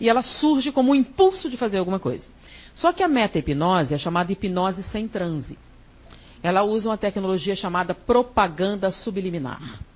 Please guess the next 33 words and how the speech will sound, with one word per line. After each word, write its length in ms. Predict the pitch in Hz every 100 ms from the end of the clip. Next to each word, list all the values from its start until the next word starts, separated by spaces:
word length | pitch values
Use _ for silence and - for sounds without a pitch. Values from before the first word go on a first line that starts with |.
| -
tá? 320 | - 127 214 - - -
Em 120 | 170
que 100 | 170
você 220 | 165 165
usa 160 | 170 170
algumas 320 | 147 156 175
técnicas, 440 | - 208 208 233 -
coloca 440 | 262 226 180 185
essa 120 | 190
mensagem 460 | 202 202 190 165 165
subconsciente. 580 | 175 185 185 180 185 -
Que 120 | 269
mensagens 440 | 269 - 233 214
são 120 | 208 165
essas? 340 | 135 - - - - - -
Controle 480 | 247 240 240 269 262
do 120 | 226
peso. 420 | 185 131 - - - - - -
"Ah, 100 | 208
eu 80 | 202
vou 220 | 143 247
emagrecer?" 720 | 240 202 170 160 - 208 117 - -
Depende. 800 | 135 180 - - 147 117 107 - - - - - - - - - - -
Se 120 | -
você 200 | 220 339
come 220 | - 220
erradamente, 500 | 185 175 160 180 202
só 120 | -
uma 120 | 240 247
nutricionista 1080 | 277 339 294 285 - 269 233 214 202 -
pra 180 | 214 208
te 100 | 202
ajudar. 480 | 196 208 165 117 -